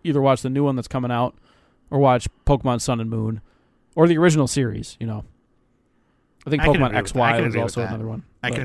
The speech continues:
Speaker 2: agree. Also, um, I just got news today that Netflix, uh, I, I'm, I'm, I'll say this on the newscast again, whatever, but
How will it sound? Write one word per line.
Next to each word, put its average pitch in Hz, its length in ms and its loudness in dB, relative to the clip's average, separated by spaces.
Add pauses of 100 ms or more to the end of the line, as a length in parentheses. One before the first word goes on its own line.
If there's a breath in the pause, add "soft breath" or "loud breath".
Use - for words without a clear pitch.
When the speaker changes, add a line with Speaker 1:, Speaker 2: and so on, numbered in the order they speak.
(120)
Speaker 2:
agree. 113 60 -8 (420 loud breath)
Also, 131 640 0 (160)
um, 107 400 -4 (480 soft breath)
I 117 80 0
just 123 280 -6
got 123 300 2
news 117 300 0
today 110 300 -4
that 104 180 -6
Netflix, 107 840 -6
uh, 110 40 2
I, 110 320 2
I'm, 107 260 -6
I'm, 101 160 -8
I'll 107 160 -4
say 107 140 -6
this 98 160 -10
on 101 40 -10
the 95 60 -10
newscast 98 420 -12
again, 95 200 -12
whatever, 95 320 -12
but 101 240 -10